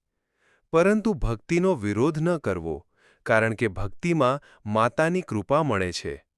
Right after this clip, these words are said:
માતા મેલડીનો સંદેશ ઘેર ઘેર પહોંચાડવો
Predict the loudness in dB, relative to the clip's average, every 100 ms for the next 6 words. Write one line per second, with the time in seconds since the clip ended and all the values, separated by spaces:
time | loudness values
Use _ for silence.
0 | _ _ _ _ _ -2 2 4 4 2
1 | 2 2 2 2 2 0 0 0 2 0
2 | -2 -8 -4 2 2 2 0 0 0 -4
3 | -2 0 0 2 0